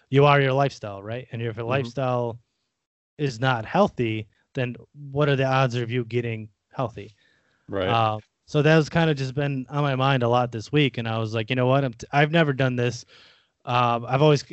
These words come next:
Speaker 1: and, like, even I've had some anxiety, too, because I, I noticed that I was barely hungry. You know, I'm like, "Damn, all I had was oats in the morning." I'm not, it's, like, nine o'clock. I, I'm not, I'm, like, genuinely not hungry. I can go without food for sure if I'm listening to my body. And I was doing some research on it, and they were basically saying,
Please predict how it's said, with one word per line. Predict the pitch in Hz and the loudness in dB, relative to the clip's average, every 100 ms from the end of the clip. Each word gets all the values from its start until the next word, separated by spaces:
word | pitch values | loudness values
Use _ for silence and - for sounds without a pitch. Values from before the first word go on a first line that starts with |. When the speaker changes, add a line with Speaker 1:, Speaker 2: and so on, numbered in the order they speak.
| 160 | -8
Speaker 1:
and, | 147 | -4
like, | 151 135 | -4 -2
even | 165 170 | 0 0
I've | 160 147 | 0 0
had | 156 - | 0 0
some | 143 | -6
anxiety, | 117 110 147 165 123 | -4 -2 0 0 -2
too, | - 147 | -2 -2
because | 123 117 131 117 113 - _ _ _ - | -2 -4 -4 -6 -10 -18 _ _ _ -2
I, | 143 139 143 135 | -2 -2 -4 -2
I | |
noticed | 139 180 170 131 - | 2 2 2 -4 -6
that | 127 120 120 _ | -6 -4 -8 _
I | 165 | 0
was | 170 110 | 0 2
barely | 139 139 120 | 2 2 2
hungry. | 113 185 123 101 - _ _ _ _ | 0 -2 -4 -10 -18 _ _ _ _
You | 131 | -4
know, | 143 | -2
I'm | 151 | 0
like, | 127 110 | -4 -4
"Damn, | 156 135 | -2 0
all | 143 | 0
I | 165 | 0
had | 151 151 | 0 -2
was | 107 107 | 0 2
oats | 156 - | 2 2
in | 151 | 0
the | |
morning." | 156 165 147 | 0 0 0
I'm | 117 | -2
not, | 135 131 117 | -2 -2 -4
it's, | 123 | -2
like, | 156 110 | -2 0
nine | 131 135 | -4 -2
o'clock. | - 160 - | 2 2 2
I, | 123 113 120 | -2 -4 -6
I'm | 123 | -6
not, | 143 135 _ | -6 -6 _
I'm, | 135 | -4
like, | 143 113 | -2 2
genuinely | 160 151 135 | 4 4 2
not | 120 | 0
hungry. | 131 147 104 | 0 0 -4
I | 120 | -6
can | 139 | -4
go | 131 | -2
without | 123 123 117 | -2 -4 -6
food | 131 120 | -8 -8
for | - | -8
sure | - 156 120 | -2 0 0
if | 123 | -2
I'm | 120 | 0
listening | 143 131 117 104 | 0 0 -4 -10
to | 113 | -14
my | 110 | -6
body. | 139 143 104 - - - - _ _ - | -2 -2 -6 -12 -20 -20 -20 _ _ -2
And | 139 139 135 131 | 2 4 2 2
I | 139 | 2
was | 139 | 4
doing | 139 147 | 4 2
some | 127 131 | 2 0
research | 165 151 123 | 2 0 0
on | 127 123 | -2 -2
it, | 120 | -4
and | 117 127 | -4 -2
they | |
were | 123 | -2
basically | 120 117 123 107 | -2 -4 -6 -6
saying, | - 117 113 107 | -4 -4 -6 -8